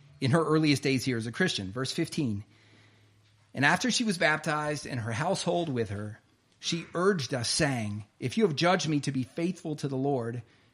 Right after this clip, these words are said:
come to my house and stay.'" And this is our final point this morning, be hospitable. As Christians, be hospitable. So, so as a brand new Christian, Lydia turns right around and offers her house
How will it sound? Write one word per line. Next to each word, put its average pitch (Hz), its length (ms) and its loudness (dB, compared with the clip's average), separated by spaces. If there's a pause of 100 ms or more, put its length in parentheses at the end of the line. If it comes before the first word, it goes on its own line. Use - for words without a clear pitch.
(100)
come 175 220 0
to 185 100 0
my 165 160 2
house 123 500 -4
and 104 140 -4
stay.'" 104 640 -8 (1040)
And 117 80 -12
this 110 80 -8
is - 40 -2
our 123 80 2
final 147 260 4
point 156 200 0
this 139 140 -4
morning, 123 220 -2
be 131 180 -2
hospitable. 101 800 -8 (1160)
As 123 160 -8
Christians, 139 500 0
be 147 280 0
hospitable. 143 580 2
So, 175 280 6 (300)
so - 140 0
as 165 80 2
a 170 60 4
brand 202 240 8
new 262 80 8
Christian, 220 360 4
Lydia 196 240 2
turns 160 260 0
right 170 160 2
around 156 220 2
and 143 80 0
offers 156 400 -2
her 165 120 -2
house 123 480 -6